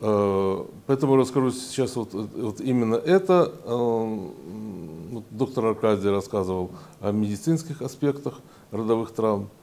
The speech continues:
э, доктор Римма о диаг-, методах аппаратной диагностики С Ф,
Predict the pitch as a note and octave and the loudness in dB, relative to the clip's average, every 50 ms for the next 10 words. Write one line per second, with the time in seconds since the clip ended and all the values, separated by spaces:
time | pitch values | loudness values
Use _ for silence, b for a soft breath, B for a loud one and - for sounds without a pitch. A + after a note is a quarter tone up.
0 | - - - - F2+ - - - A2 B2+ A#2 G#2+ G#2 G#2 G#2 G#2 G2+ F#2+ G#2 G#2 | -20 -20 -16 -14 -14 -14 -14 -14 -14 -8 -6 -4 -4 -2 -2 -4 -4 -4 -4 -6
1 | - - - G#2 G2+ G2 F#2+ F#2 F#2 F#2 F#2 - - - - - - - G#2 G2+ | -4 -4 -4 -2 -2 -2 -2 -4 -4 -6 -6 -10 -14 -20 -20 -14 -6 -2 0 0
2 | G2+ G2 G2 G2+ G2 F2 F#2 G#2+ G#2+ G#2 A2 - - A2 G#2+ A#2 - F#2+ A2+ A#2 | 0 0 -2 -2 -4 -4 -2 -2 -2 -2 -2 -4 -4 -4 -6 -6 -4 -2 -2 -2
3 | G#2+ G2 G#2 F#2+ G2 - G#2+ F#2 - G#2+ G#2 G#2 G#2+ G2+ F#2+ F#2+ A2 A2 B2+ D3+ | -2 -2 -4 -6 -4 -6 -6 -4 -2 -2 -2 -2 -2 -4 -4 -2 -2 -2 0 0
4 | E3 D#3+ D#3+ - - - A2+ F#2+ - A2 G#2+ | 0 -2 -2 -6 -8 -8 -6 -6 -4 -6 -6